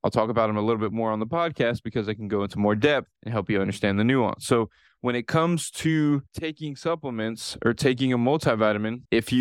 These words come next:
are likely to have low consumption of vitamin A or zinc, let's say you're vegan, for example, and you might have low levels of,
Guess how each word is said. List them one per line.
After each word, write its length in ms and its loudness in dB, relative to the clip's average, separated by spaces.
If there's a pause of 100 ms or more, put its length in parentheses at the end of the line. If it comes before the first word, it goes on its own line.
are 160 4
likely 640 2
to 260 -2
have 440 0 (160)
low 480 0 (160)
consumption 560 -2
of 80 2
vitamin 340 2
A 520 2
or 180 0
zinc, 500 0
let's 120 -4
say 100 -2
you're 160 0
vegan, 320 2
for 220 -2
example, 480 -2
and 80 -2
you 80 -2
might 220 0
have 180 0
low 240 2
levels 400 0
of, 160 -4